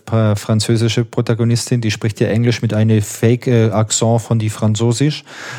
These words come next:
aber nicht alle Franzosen im Spiel haben französischen Akzent. Das ist auch nicht ganz konsistent und im Deutschen, in der deutschen Übersetzung hat man's wohl konsequent weggelassen.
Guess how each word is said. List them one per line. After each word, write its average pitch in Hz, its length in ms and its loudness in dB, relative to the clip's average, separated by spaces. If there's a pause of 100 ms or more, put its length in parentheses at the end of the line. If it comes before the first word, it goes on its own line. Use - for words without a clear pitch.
(120)
aber 110 240 2
nicht 120 300 0
alle 117 420 2
Franzosen 113 920 -2
im 107 80 2
Spiel 110 420 0
haben 101 140 0
französischen 104 600 -2
Akzent. 101 440 0
Das 98 80 -2
ist 104 120 0
auch 104 100 0
nicht 101 180 0
ganz 104 200 0
konsistent 107 720 -2
und 107 100 0
im 101 220 0 (140)
Deutschen, 110 480 2
in 113 60 4
der 107 80 2
deutschen 113 400 0
Übersetzung 110 580 0
hat 107 180 0
man's 107 160 0
wohl 104 100 0
konsequent 104 540 0
weggelassen. 92 680 -6